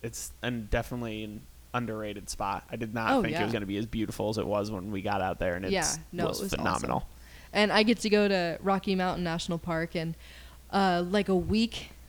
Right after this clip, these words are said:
Speaker 2: for,
Speaker 1: Mm-hmm.
Speaker 2: um, first time this summer. We're gonna go back later, but super excited to do that. Um, we'll still be recording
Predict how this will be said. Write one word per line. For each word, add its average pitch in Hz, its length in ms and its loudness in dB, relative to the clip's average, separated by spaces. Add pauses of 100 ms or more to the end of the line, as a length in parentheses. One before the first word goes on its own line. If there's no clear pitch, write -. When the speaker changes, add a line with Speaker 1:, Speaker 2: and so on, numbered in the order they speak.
Speaker 2:
for, - 120 -2
Speaker 1:
Mm-hmm. 127 380 6
Speaker 2:
um, 165 400 2 (160)
first 359 260 6
time 226 160 6
this 190 80 2
summer. 190 380 4
We're 185 100 2
gonna 190 140 2
go 180 120 4
back 170 380 0
later, 160 420 -2
but 160 220 -4 (540)
super 269 260 4
excited 226 320 2
to 196 80 0
do 185 160 2
that. 175 340 4
Um, 165 320 0
we'll 180 120 -2
still 185 180 2
be 170 140 2
recording 160 520 0